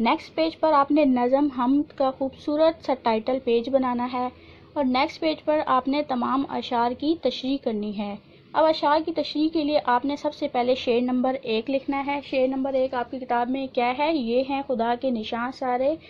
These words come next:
ज़मीन पे फूल, आसमान पे तारे। इसके बाद आपने हवाला की heading डालें, डालनी है। हवाला ने आपने क्या लिखना है वो मैंने आपको बता दिया, बता दिया है,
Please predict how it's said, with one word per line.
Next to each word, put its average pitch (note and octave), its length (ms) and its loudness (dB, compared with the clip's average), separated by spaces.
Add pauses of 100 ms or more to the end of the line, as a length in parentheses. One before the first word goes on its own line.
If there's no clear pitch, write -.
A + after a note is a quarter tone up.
(260)
ज़मीन B3+ 360 0
पे C#4 140 4
फूल, B3+ 320 -2
आसमान A3 440 -4
पे A3 160 -8
तारे। G3 420 -6 (480)
इसके E4 280 -6
बाद C#4+ 340 2
आपने C4 280 -2
हवाला A3+ 400 -2
की B3+ 160 -6
heading A3 380 -2
डालें, B3 300 -2 (160)
डालनी A3 480 -2
है। A#3+ 220 -4 (400)
हवाला B3 340 2
ने D#4 240 0
आपने C4 320 0
क्या C4 180 0
लिखना C#4+ 260 -2
है D4+ 160 -2
वो A#3+ 160 -2
मैंने B3 280 -4
आपको A#3 300 -4
बता A3+ 360 -2
दिया, A3+ 340 -2 (160)
बता G#3+ 360 -2
दिया G#3 260 -8
है, G3 260 -8